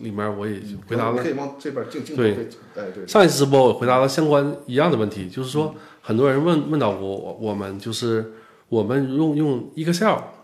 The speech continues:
Speaker 1: 若干个 Excel sheet 去做这种绩效管理，
Speaker 2: 嗯。
Speaker 1: 合不合适？
Speaker 2: 嗯。
Speaker 1: 我认为以，仍然是可以达到目标的。
Speaker 2: 嗯。
Speaker 1: 就像我们现在说从沈阳要去铁岭，
Speaker 2: 嗯。
Speaker 1: 那么你说让我骑自行车，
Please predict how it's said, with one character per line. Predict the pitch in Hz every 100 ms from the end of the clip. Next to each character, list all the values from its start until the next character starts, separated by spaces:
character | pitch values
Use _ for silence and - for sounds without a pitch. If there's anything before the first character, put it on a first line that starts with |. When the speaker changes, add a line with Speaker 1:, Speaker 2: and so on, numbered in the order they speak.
| _ _ -
Speaker 1:
若 | 190
干 | 151 156
个 | 151
Excel | 110 107 123 104
sheet | 95 135 110 - -
去 | - - 113 104 95 - - _
做 | - 135 104
这 | 117
种 | 101 95
绩 | - 123
效 | 123
管 | 107 -
理， | 120 - - _ _
Speaker 2:
嗯。 | - 104 101 104 _ -
Speaker 1:
合 | 113
不 | 113
合 | 107
适？ | 101 139 110 - -
Speaker 2:
嗯。 | 110 101 101
Speaker 1:
我 | 120 127
认 | 196
为 | 202 190 - - _ -
以， | 127 117 120
仍 | 123
然 | 180 139
是 | 113
可 | -
以 | 117
达 | 95
到 | 113
目 | 127 110
标 | 92 92
的。 | 101
Speaker 2:
嗯。 |
Speaker 1:
就 | 110
像 | 180 156
我 | 110
们 | 101 107
现 | 143
在 | 135
说 | 131 135 135 - - _
从 | - 220
沈 | 214
阳 | 98 98
要 | 123
去 | - 131
铁 | - 110
岭， | 135 - -
Speaker 2:
嗯。 | - 104 101 -
Speaker 1:
那 | 127
么 | 123 117 110
你 | 104
说 | 123 123
让 | 135
我 | 104
骑 | -
自 | 110
行 | 131
车， | 123 127